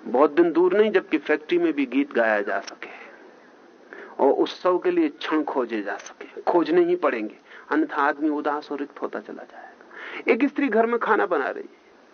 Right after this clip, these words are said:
वो खाना ऐसे भी बना सकती है जैसा होटल में रसोईया बनाता है,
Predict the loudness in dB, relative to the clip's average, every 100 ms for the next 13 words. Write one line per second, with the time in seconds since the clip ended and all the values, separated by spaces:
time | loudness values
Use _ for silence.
0 | -6 0 2 6 6 6 4 2 -2 0
1 | 4 4 2 -4 -8 -10 -8 -6 -4 -4
2 | -4 -4 -6 -10 _ _ _ _ _ -20
3 | -20 -20 -20 -12 -4 -2 2 2 2 0
4 | -2 -4 -10 -12